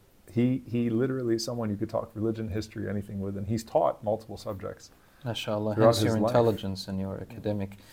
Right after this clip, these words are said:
Speaker 1: <laughs>
Speaker 2: uh,
Speaker 1: I'm not even a
Speaker 2: so
Speaker 1: fraction. He still makes me look silly, you know, may Allah
Speaker 2: MashaAllah.
Speaker 1: preserve him. But, I
Speaker 2: Yeah.
Speaker 1: mean, subhanAllah, he, he used to
Speaker 2: Just,
Speaker 1: debate.
Speaker 2: uh, I, I don't like cutting people off,
Speaker 1: No,
Speaker 2: but
Speaker 1: no,
Speaker 2: this is
Speaker 1: please.
Speaker 2: very, 'cause I, I forget a little bit, and that's, that's interesting, because when you're saying Palestinians, I always look at Palestinians as highly educated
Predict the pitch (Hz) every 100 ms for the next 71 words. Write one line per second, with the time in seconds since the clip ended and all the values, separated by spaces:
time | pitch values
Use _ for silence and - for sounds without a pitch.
0 | - - - - 101 98 95 92 90 98
1 | - - 107 110 113 110 107 95 104 95
2 | - 92 98 - 101 98 98 98 95 -
3 | 95 95 98 98 101 98 95 98 90 95
4 | 92 95 95 98 - - 110 101 101 -
5 | - 110 101 92 98 113 120 - 123 139
6 | 135 - 95 - 101 - 123 - 98 -
7 | - - - - - 113 120 104 101 113
8 | 101 101 104 107 110 117 165 214 - 113
9 | 110 117 127 120 110 101 117 113 110 113
10 | 110 104 110 104 98 110 113 143 - 139
11 | - 139 - - 110 104 104 107 135 131
12 | - 107 101 101 - 120 107 101 104 120
13 | 123 110 - 110 107 - 113 107 101 -
14 | - 151 123 120 104 104 - 104